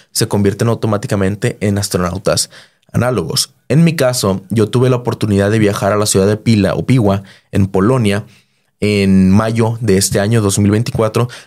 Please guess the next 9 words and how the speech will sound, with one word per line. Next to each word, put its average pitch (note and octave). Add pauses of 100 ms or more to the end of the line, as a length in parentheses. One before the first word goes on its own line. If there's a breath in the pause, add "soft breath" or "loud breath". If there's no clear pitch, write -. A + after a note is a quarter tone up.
(160 loud breath)
para A2
convertirme G2+
en F2
astronauta F#2+
análogo. G#2 (380 loud breath)
Estuve A#2
allá A2
tres A#2+
semanas, C#3